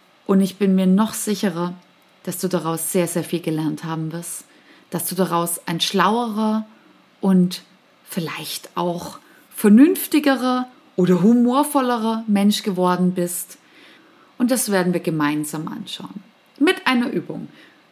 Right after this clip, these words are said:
Du kennst es vielleicht schon, wenn du meinen Podcast ab und an mal anhörst.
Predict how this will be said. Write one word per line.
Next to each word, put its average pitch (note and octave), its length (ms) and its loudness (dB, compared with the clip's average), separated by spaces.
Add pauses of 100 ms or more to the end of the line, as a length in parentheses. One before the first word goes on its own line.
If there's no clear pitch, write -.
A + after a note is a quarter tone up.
Du F#3+ 80 -12
kennst B3+ 360 0
es G#3+ 100 -6
vielleicht G#3+ 520 -2
schon, G#3+ 420 4
wenn F#3 260 4
du F3 400 0
meinen E3+ 320 0
Podcast F#3 640 -4
ab - 180 -4
und G3 120 -2
an - 160 -4
mal F3+ 180 -4
anhörst. A3+ 680 0